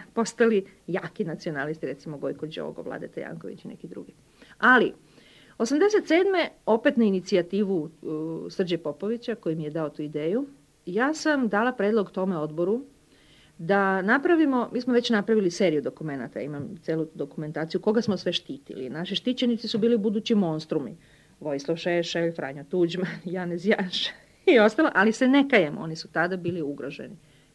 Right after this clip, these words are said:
I tada ih je trebalo zaštititi, tačka. No,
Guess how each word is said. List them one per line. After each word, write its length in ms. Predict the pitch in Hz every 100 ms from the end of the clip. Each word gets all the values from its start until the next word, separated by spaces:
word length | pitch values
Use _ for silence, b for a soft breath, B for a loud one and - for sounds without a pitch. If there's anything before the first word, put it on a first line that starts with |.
| _
I 40 | -
tada 220 | 156 151
ih 120 | 160
je 60 | -
trebalo 340 | 151 156 151
zaštititi, 580 | 160 160 196 190 143 156
tačka. 420 | - 175 170 - - B B B B B B
No, 300 | 196 233 214